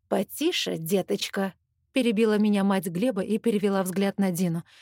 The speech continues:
но я не собиралась молчать. «Костя, останови машину!» «Не могу.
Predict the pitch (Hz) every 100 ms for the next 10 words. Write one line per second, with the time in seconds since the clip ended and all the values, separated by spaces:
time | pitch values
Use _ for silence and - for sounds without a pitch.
0 | - 254 254 226 220 214 240 214 247 196
1 | 165 185 180 - 175 160 - _ _ _
2 | - 403 349 - 208 165 _ 330 - 359
3 | 359 392 302 - 262 202 170 _ _ _
4 | _ 208 214 226 269 247 302 220 170